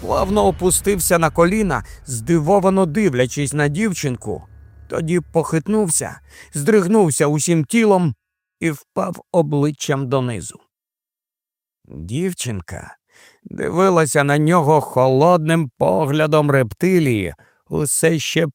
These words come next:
посміхаючись своєю моторошною, широкою посмішкою із безліччю зубів. Вона була оголена, і Гілсону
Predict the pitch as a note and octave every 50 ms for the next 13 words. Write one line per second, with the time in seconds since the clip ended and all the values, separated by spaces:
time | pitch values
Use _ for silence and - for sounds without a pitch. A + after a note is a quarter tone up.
0 | _ - C3+ D#3+ C#3 - - C3+ C#3+ D#3+ D#3 C3+ - - F3 E3+ C#3+ A#2 G#2 G2+
1 | F#2 - - - A2 G2 - - - G#2+ A2 A2+ A2+ A2 G#2+ A2 A2+ A2 G#2+ G#2+
2 | G#2 G2+ G#2+ B2+ D3 C#3+ B2+ - A2+ G2 G2 F#2+ F#2 - - G#2 G2 F#2 D#2+ C2+
3 | D#2 D2+ - - - - - - - D3+ D#3 D#3 - A#2 A2 - - A2 F#2+ F#2+
4 | G2 G#2+ G#2 - _ C#3+ D3+ D#3 D#3 C#3+ - - D#3 D3 C#3 - - - - D#3+
5 | D3 C#3+ D3 D3+ C3+ - - - - _ _ _ D3 D3 B2+ A2+ A2+ G#2 - G#2+
6 | A#2 B2 G#2 F#2+ A2+ A#2+ A#2 - - - A#2 A2+ G2+ A2+ B2 G#2 F#2 G2 G2 E2
7 | - - - _ _ _ _ _ _ _ _ _ _ _ _ _ _ _ _ _
8 | _ _ _ _ _ _ - - - C2 - - - G#3+ G#3 G#3 G#3 A3+ A3+ A#3
9 | G3+ F#3 G3 G#3+ G#3+ G3+ G3 G3+ G3+ G3+ G3+ - - _ - F3 F3 E3+ D3 A#2+
10 | C3 E3+ G#3 A3+ A3 G3 D#3+ B2+ A2 G#2 G#2 G2 E2+ C#2 - - - D3 D#3 D3
11 | C3+ C3 E3 A3+ A#3 G#3 E3+ - - - A2+ G2+ F#2+ F2+ E2 -